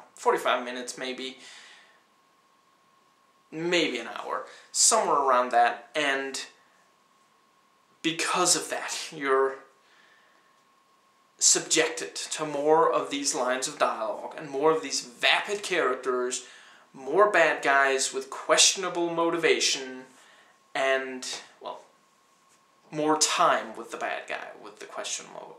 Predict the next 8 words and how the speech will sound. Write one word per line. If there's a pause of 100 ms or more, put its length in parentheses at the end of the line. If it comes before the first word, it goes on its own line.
(140)
motivation. (640)
And
it
just (240)
really (100)
does, (3000)
you
know,